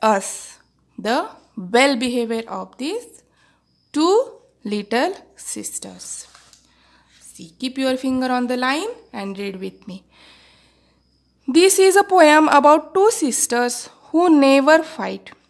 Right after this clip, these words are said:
who never fight with each other and are always obliging and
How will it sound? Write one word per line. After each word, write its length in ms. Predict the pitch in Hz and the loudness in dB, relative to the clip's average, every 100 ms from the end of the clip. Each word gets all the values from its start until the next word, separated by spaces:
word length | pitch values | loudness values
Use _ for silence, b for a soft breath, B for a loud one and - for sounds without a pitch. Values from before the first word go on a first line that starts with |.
| _ | _
who 160 | - 277 | -4 0
never 400 | 262 269 302 381 | 2 4 4 2
fight 380 | - 320 320 320 | 0 0 0 -6
with 180 | 339 254 | -8 -8
each 240 | 220 220 | -10 -10
other 360 | 202 175 202 214 _ _ - | -12 -10 -12 -14 _ _ -10
and 220 | 202 208 | -6 0
are 260 | 226 220 220 | 4 4 2
always 500 | 226 220 240 294 302 | -2 -2 -2 -4 -2
obliging 720 | 302 285 294 294 294 294 311 | 0 0 0 0 -2 -4 -6
and 360 | - 320 466 523 | -2 0 -2 -6